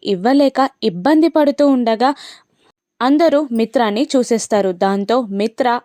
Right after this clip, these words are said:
ఆ ప్యాకెట్ని తన వెనకాల దాచుకుంటాడు. అప్పుడు మనీషా వెనకాల నుండి మిత్రాని పిలుస్తూ, "ఏంటి మిత్ర,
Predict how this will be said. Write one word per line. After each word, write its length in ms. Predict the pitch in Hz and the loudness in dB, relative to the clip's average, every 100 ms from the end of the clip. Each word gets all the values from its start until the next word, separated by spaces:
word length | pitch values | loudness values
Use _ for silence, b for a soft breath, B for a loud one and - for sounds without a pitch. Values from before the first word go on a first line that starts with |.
| _ | _
ఆ 140 | 208 208 | -4 -4
ప్యాకెట్ని 800 | 202 196 196 262 247 233 240 285 - | -4 -4 -4 -4 -4 -4 -4 -4 -2
తన 140 | 233 214 | -2 -2
వెనకాల 600 | 190 208 220 226 208 311 | -2 -4 -2 -2 0 -2
దాచుకుంటాడు. 800 | 320 320 294 254 214 196 185 - 202 | 2 2 0 -4 -2 -2 -4 -6 -6
అప్పుడు 360 | 202 208 202 | -4 -2 -2
మనీషా 580 | 214 190 180 214 - 226 | -2 -6 -4 -4 -2 -2
వెనకాల 600 | 220 190 196 233 269 277 | 0 -2 -2 -2 0 2
నుండి 320 | 262 247 240 | 0 -2 -2
మిత్రాని 560 | 208 185 - 233 220 208 | -4 -6 -4 -2 0 -4
పిలుస్తూ, 520 | - 208 226 - 262 B B B B | -6 -2 -2 0 -2 B B B B
"ఏంటి 340 | 208 226 339 392 | 0 2 2 2
మిత్ర, 480 | 381 - 220 285 | 0 0 0 0